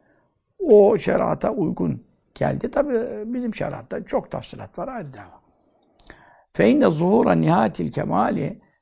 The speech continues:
zira, e, kemalatın nihai noktasının, son zirvesinin, e, mükemmeliyetin, olgunluğun, e, belirmesi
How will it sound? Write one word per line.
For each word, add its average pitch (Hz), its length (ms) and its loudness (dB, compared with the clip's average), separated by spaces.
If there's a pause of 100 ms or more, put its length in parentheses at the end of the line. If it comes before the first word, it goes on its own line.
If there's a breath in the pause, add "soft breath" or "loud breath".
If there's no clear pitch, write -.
zira, 180 500 2 (680)
e, 69 760 -4
kemalatın 156 880 0
nihai 139 760 0 (500 soft breath)
noktasının, 143 540 -4
son 90 440 2
zirvesinin, 73 840 -2 (360 soft breath)
e, 110 800 -8
mükemmeliyetin, - 920 0
olgunluğun, 143 800 -2 (460 soft breath)
e, - 560 -8
belirmesi 139 840 0